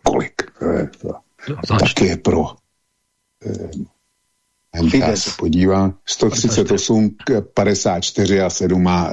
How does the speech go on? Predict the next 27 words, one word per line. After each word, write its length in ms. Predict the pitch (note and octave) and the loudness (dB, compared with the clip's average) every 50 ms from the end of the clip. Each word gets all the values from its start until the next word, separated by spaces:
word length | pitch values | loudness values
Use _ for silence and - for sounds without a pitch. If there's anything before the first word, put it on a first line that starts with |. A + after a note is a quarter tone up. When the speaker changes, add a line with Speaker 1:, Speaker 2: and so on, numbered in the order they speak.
| E2+ E2+ | -2 -2
Speaker 1:
sedm 320 | E2 - F#2 F2+ F2 F2 F2 | 0 0 0 2 2 2 2
má 160 | E2+ E2+ E2 | 2 0 0
ta 120 | - F2+ | 0 -2
třetí 360 | E2 - - E2 D#2 - F2+ | 0 0 0 0 0 0 0
strana 420 | E2+ - - F2 E2 D#2+ D#2+ D#2 E2 | 0 0 0 0 2 2 2 2 2
Hazang. 600 | E2+ E2 D#2+ D#2+ E2 D#2+ - F2+ F#2 G2 - - _ _ - - - - - - - - - - _ _ - - - | 2 0 0 0 0 0 0 0 -2 -2 -4 -8 _ _ -18 -18 -16 -16 -18 -18 -18 -20 -20 -20 _ _ -4 -2 0
Eh, 320 | - F2+ F2 F2 F2+ F2+ F2+ | 2 4 4 4 2 0 0
tak, 300 | - - F#2 - - - - - - _ - - - | 0 -2 -4 -2 -4 -8 -8 -8 -12 _ -4 -2 0
jako 480 | - - - - - - - F#2 F#2+ F#2 | 0 0 0 -2 -4 -4 -2 -2 -2 -2
tady, 480 | - - F#2+ F2+ E2+ F#2+ G2+ G2 F#2+ E2+ | -2 -2 -2 0 2 2 2 2 0 0
tady 300 | - F2 D#2 F2 F#2 E2+ | -2 -2 0 2 2 2
není 260 | F2 F#2 F2 F2+ F#2 | 2 2 2 2 2
o 120 | E2+ E2+ | 2 0
čem 220 | - - F#2 F2+ F2 | 0 0 0 0 0
se 160 | - - G#2+ | 0 2 2
bavit 460 | F#2 F#2+ F2 E2 F2 E2 F2 F2 - | 2 2 0 0 0 -2 -2 0 0
a 180 | F#2 F2 F2 E2+ - - - - | 0 0 -2 -4 -8 -14 -8 -4
Maďarskem 520 | - F#2 F2+ E2+ F2 E2+ - - - F#2 | -2 0 2 2 0 0 0 0 0 0
se 180 | F2+ - - F#2+ | 2 2 0 0
pro-, 460 | - - G2 F#2 F2 D#2 E2+ F#2 F#2+ | 2 2 2 2 2 0 0 0 0
eh, 440 | F#2+ F2+ F2+ F2+ F2+ F2+ F2+ F2 F2 | 2 2 2 2 2 0 0 0 -2
převalila 720 | E2 - - F#2+ F2 D#2+ E2 D#2+ E2+ F2+ F#2 F2+ F#2 F2+ - - | -2 -2 -2 0 2 2 2 2 2 2 2 2 0 -2 0 0
modrá 420 | F#2 G2 F#2 D#2 F2+ E2+ E2 F2+ | 2 2 2 2 0 0 0 0
tsunami, 540 | F2+ - - F2 E2 D#2+ E2 D#2 D2 E2 G2 | -2 -2 -2 -2 0 0 0 0 0 0 -2
což 240 | F#2+ - - E2 D#2 | -2 0 0 0 2
byla 240 | D#2 D2+ E2 D#2+ E2+ | 2 4 4 2 2
barva, 460 | D#2 D#2 D#2 D#2 D#2 E2 E2 E2 | 2 0 0 0 0 0 0 0